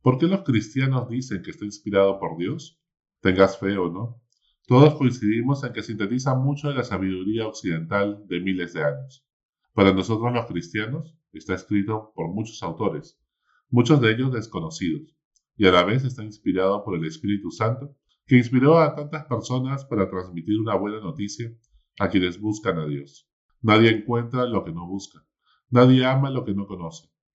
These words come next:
Por eso te animo a darte unos minutos al día para atreverte, no a leer la Biblia, sino a leer tu vida. ¿Cómo así? Es que el propósito de leer la Biblia no debe ser tanto comprenderla, sino que te ayuda a comprender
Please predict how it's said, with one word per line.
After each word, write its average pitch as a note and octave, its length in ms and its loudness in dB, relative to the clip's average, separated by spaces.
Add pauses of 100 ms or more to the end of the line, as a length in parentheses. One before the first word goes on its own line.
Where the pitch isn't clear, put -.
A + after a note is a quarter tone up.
(120)
Por B2 140 4
eso E3+ 180 4
te D3 80 0
animo C#3 520 -2
a G2 80 2
darte A#2+ 380 -2
unos A#2 240 -6
minutos G#2 480 -8
al E2 180 -8
día B2 440 -6
para F2 160 -6
atreverte, F#2 680 -8 (560)
no A2+ 200 6
a D3 40 10
leer B2 420 4
la F2+ 140 -6
Biblia, F2+ 380 -6 (300)
sino E2+ 340 -2
a A2 40 2
leer G#2+ 520 -4
tu D3 180 -8
vida. D#3+ 420 -2 (380)
¿Cómo F2+ 240 4
así? - 340 -4 (360)
Es D3 200 4
que D3+ 120 4
el C3+ 120 6
propósito D3 520 -2
de B2+ 80 2
leer A2+ 260 -2
la G#2 140 -4
Biblia B2+ 400 -4 (460)
no C#3 120 8
debe D#3+ 220 6
ser D#3+ 160 -4 (160)
tanto D3+ 360 -6
comprenderla, A2 760 -4
sino G2+ 280 -10
que C3 100 -6
te B2+ 100 -6
ayuda A2 260 0
a C3 100 -4
comprender F#2+ 760 -6